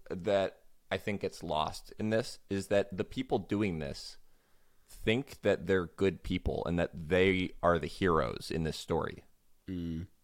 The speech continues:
Speaker 2: Mm-hmm.
Speaker 1: You know?
Speaker 2: Yeah. Yeah.
Speaker 1: Like, they're, I mean, they're wrong, obviously, but
Speaker 2: Yeah.
Speaker 1: they, they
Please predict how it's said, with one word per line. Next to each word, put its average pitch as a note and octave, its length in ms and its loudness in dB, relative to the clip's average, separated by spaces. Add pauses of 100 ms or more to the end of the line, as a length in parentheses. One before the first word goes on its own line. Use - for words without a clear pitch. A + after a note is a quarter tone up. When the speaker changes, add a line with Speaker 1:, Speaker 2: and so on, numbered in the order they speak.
(120)
Speaker 2:
Mm-hmm. G2 180 -2
Speaker 1:
You G#2 80 6
know? G2+ 240 6 (500)
Speaker 2:
Yeah. D#2 360 -6 (480)
Yeah. F2 140 -2
Speaker 1:
Like, F#2+ 220 0
they're, A2 260 4
I - 20 8
mean, A#2+ 120 4
they're G#2+ 120 6
wrong, G#2 520 8
obviously, D2 580 -2 (480)
but F2 200 4
Speaker 2:
Yeah. C#2+ 120 -4
Speaker 1:
they, G2+ 300 4
they F#2+ 280 2